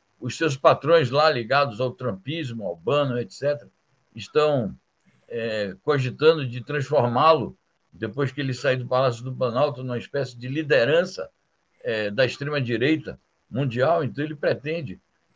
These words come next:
organizar o seu exército de milicianos aqui internamente e também o conjunto de relações políticas internacionalmente para apostar no, no, nos futuros conflitos que inevitavelmente vão aparecer,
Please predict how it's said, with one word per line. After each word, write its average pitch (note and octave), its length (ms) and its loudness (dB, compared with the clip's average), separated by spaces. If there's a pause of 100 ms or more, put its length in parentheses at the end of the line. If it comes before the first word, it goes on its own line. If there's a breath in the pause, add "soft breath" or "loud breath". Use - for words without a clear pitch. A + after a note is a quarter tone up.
(100)
organizar B2+ 540 2
o D3+ 80 4
seu D3+ 240 -2
exército A#2+ 400 0
de B2 80 -6
milicianos B2+ 640 -4
aqui A2+ 240 -4
internamente B2 720 -6 (340)
e D#3 100 -10
também E3 500 0 (460)
o A2 560 -8 (600)
conjunto D3 420 0
de C3 160 -2
relações B2+ 560 0
políticas D3+ 680 -6 (360)
internacionalmente C#3 1000 -2 (520)
para E3 500 4
apostar D#3 520 2
no, F#3 120 0
no, D#3 240 -8
nos C#3 200 -8
futuros G3 520 -4
conflitos F#3+ 680 -4 (420)
que E3 120 -6
inevitavelmente D#3 960 2
vão E3+ 180 -2
aparecer, D#3 640 -4